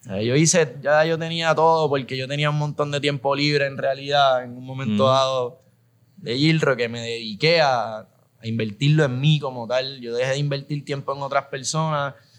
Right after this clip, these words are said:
Speaker 1: dejé de regalarle mi, no regalarle, pero dejé de dar mi, mi conocimiento y mi experiencia a otras personas y me lo comencé a dar a mí mismo. Yo
Speaker 2: Exacto.
Speaker 1: me encerraba en mi apartamento,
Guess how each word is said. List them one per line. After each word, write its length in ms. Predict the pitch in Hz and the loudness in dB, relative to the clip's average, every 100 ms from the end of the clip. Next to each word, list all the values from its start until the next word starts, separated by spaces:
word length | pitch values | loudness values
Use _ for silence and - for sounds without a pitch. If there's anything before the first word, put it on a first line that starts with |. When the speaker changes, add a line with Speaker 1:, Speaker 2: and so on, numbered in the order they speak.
| _ - | _ -6
Speaker 1:
dejé 260 | 110 117 117 | 0 0 2
de 380 | 127 131 135 131 | 4 4 2 0
regalarle 640 | 131 131 127 135 135 135 | -2 0 2 2 0 -4
mi, 340 | 131 127 120 - | -8 -10 -14 -14
no 100 | 127 | -10
regalarle, 500 | 135 151 143 160 151 | -6 -4 -2 -4 -4
pero 200 | 117 110 | -8 -8
dejé 220 | 113 113 120 | -8 -4 0
de 100 | 135 | 4
dar 200 | 143 143 | 4 2
mi, 400 | 139 139 127 - _ _ _ - | 0 -2 -6 -12 _ _ _ -8
mi 160 | 123 123 | -4 -2
conocimiento 720 | 127 127 123 127 143 151 143 | -2 -2 -4 -2 0 0 -2
y 60 | 135 | -6
mi 100 | 131 | -8
experiencia 600 | - 127 135 143 - 139 | -4 -4 -2 0 2 2
a 40 | |
otras 220 | 135 139 | 0 -4
personas 360 | 143 143 175 175 | -6 -6 -6 -4
y 20 | |
me 80 | 147 | -4
lo 120 | 131 | -4
comencé 340 | 120 117 110 117 | -6 -6 -4 0
a 40 | |
dar 160 | 135 139 | 0 0
a 80 | |
mí 140 | 135 139 | -4 -4
mismo. 240 | 160 175 | -2 0
Yo 60 | 139 | 0
Speaker 2:
Exacto. 140 | 135 | -2
Speaker 1:
me 80 | 98 | -4
encerraba 600 | 92 139 127 131 131 127 | -4 -2 0 2 4 2
en 140 | 127 127 | 0 -4
mi 300 | 123 123 123 | -6 -6 -2
apartamento, 920 | 123 123 117 127 156 175 160 143 | -2 -2 0 0 0 0 -2 -2